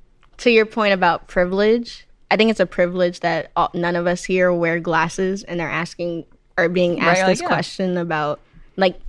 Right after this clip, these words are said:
Speaker 1: even ignoring, like, losing your sight fully, like, even just having to go out of the way or wear cla-, glasses or contacts is a form of sight,
Speaker 2: Mm-hmm.
Speaker 1: um, impairment. So I do recognize that maybe if I had experienced something to that extent, that my answer might change.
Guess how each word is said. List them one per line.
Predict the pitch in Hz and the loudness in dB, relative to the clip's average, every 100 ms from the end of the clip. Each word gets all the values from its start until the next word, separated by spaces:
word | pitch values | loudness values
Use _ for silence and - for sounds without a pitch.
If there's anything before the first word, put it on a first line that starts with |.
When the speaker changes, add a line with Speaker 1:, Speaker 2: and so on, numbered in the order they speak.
| - | -6
Speaker 1:
even | 240 269 | 0 4
ignoring, | 247 208 208 202 | 4 4 2 2
like, | 190 180 | 0 -2
losing | 190 180 | -4 -2
your | 180 | -4
sight | 175 170 | -2 -4
fully, | 180 170 | -2 -4
like, | 160 160 | -4 -6
even | 202 202 | -4 -4
just | 190 185 - | -2 -4 -4
having | 190 175 180 | -6 -6 -6
to | 180 | -8
go | 175 175 | -6 -6
out | - | -4
of | |
the | - | -6
way | 87 | -8
or | - | -10
wear | - | -12
cla-, | - 175 156 - - | -6 -2 -2 -6 -6
glasses | 185 180 - 151 | -2 -2 -2 -10
or | 147 | -8
contacts | 165 165 - 175 165 | -6 -6 -8 -12 -10
is | 160 | -8
a | 170 | -8
form | 175 165 | -8 -8
of | 165 | -8
sight, | - 156 160 - _ | -8 -8 -8 -10 _
Speaker 2:
Mm-hmm. | 190 165 156 | -2 0 -2
Speaker 1:
um, | 170 160 139 | -4 -4 -4
impairment. | 165 165 156 156 151 - - _ _ - - | -4 -4 -6 -8 -12 -18 -20 _ _ -20 -6
So | - 196 185 180 160 - _ - | 2 6 6 4 2 -4 _ -2
I | 208 | -2
do | 185 240 269 220 | 0 -2 0 2
recognize | 202 202 190 180 185 | 2 2 0 0 0
that | 175 160 160 | 0 0 0
maybe | 180 196 220 247 247 | 0 2 0 -2 0
if | 196 190 190 - _ _ _ _ - | 0 0 -2 -12 _ _ _ _ -4
I | 185 | -2
had | 190 180 175 | 0 -2 -2
experienced | 160 - 190 190 175 175 | -6 -6 -4 -2 -2 -4
something | 165 165 160 165 | -8 -8 -10 -12
to | - 190 180 | -6 -2 0
that | 170 170 | 0 -2
extent, | 165 - 175 170 - _ - - | -4 -6 -6 -6 -8 _ -14 -4
that | 185 156 - - _ | -2 -2 -6 -16 _
my | 185 170 | -4 -4
answer | 170 165 180 | -4 -6 -4
might | 170 147 - | -4 -6 -8
change. | - 92 196 | -12 -12 -16